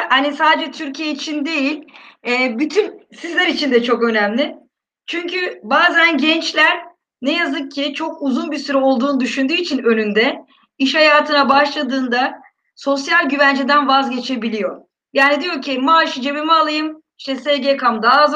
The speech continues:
ödensin, e, aman niye götüreyim bunu devlete vereyim, e, ben tam maaşı alacağıma kesilmesin benim maaşım, bu cebimde dursun."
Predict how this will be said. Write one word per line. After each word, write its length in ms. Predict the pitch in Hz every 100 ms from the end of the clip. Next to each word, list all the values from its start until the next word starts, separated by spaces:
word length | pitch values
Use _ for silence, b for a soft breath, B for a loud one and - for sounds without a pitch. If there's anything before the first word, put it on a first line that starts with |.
| 294
ödensin, 580 | 294 302 277 311 302 302 _ _ _ -
e, 340 | 247 254 226 208
aman 320 | 262 294 294
niye 160 | 294 320
götüreyim 420 | 302 294 269 277
bunu 400 | 269 269 269 226
devlete 420 | 269 269 269 277
vereyim, 480 | 269 247 262 294 294 _ _ _ -
e, 280 | 240 247 240 233
ben 240 | 302 302
tam 260 | 320 359 339
maaşı 360 | 311 294 302
alacağıma 760 | 285 285 269 277 277 285 311 B B _
kesilmesin 920 | 311 311 415 370 - _ _ 269 311
benim 200 | 294 285
maaşım, 540 | 277 269 247 - 294 269
bu 80 |
cebimde 420 | 254 277 277 277 240
dursun." 500 | 220 - 214 202